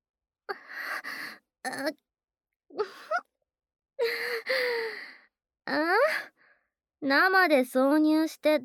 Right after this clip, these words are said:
大丈夫なのかって。<laughs> そんなん気にしなくていいよ。あ、あ、あ。うん。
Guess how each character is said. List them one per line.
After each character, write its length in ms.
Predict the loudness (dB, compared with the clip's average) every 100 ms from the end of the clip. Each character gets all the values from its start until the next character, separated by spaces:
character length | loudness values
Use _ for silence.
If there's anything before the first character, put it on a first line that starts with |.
| -4
大 440 | 0 2 2 0 0
丈 300 | 0 2 2
夫 180 | 2 2
な 140 | 2
の 180 | 0 -4
か 200 | -4 -6
っ 60 | -6 _ _ _ _ -4
て。 360 | -2 2 2
<laughs> 720 | 2 0 -4 _ -12 -10 -10 -14 _ -8 -4 0 0 2 0 0
そ 60 |
ん 40 | 2 4 4
な 100 | 4
ん 80 | 2
気 120 | 2
に 140 | 2 2
し 100 | 2
な 80 |
く 80 | 2
て 140 | 2 2
い 20 |
い 40 | 4 4
よ。 180 | 4 2
あ、 120 | 0 -6 _ -6 -6 -6 _ _ _ 0 4 4 4 2 0 0 0 -2 -4 -6 -8 -6 2 6 6 6 0 _
あ、 40 | 0 4 4 2 0 -2 -4 -8 -12 -12 -12 -16 -20 -12 -8 -8 -12 _ _ _ _ _ -12
あ。 0 |
う 100 | -8
ん。 180 | -8